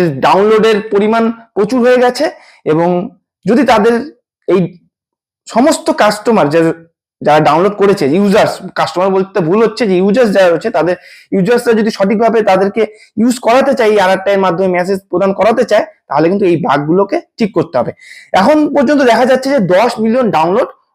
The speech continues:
হয়ে গেছে এই অ্যাপ এবং এর রেটিং রয়েছে ফোর পয়েন্ট সেভেন।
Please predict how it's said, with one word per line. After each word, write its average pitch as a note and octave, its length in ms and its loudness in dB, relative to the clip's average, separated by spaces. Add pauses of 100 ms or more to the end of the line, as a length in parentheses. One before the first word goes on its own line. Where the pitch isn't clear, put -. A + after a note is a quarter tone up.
(160)
হয়ে E3+ 240 4
গেছে A3 200 0 (100)
এই E3 140 2
অ্যাপ G#2+ 140 -4 (340)
এবং D3 140 0 (100)
এর F#3 80 2 (140)
রেটিং G3 220 0 (100)
রয়েছে A#3+ 220 -2
ফোর F#3+ 200 -2 (100)
পয়েন্ট B3 260 -2
সেভেন। E3 200 2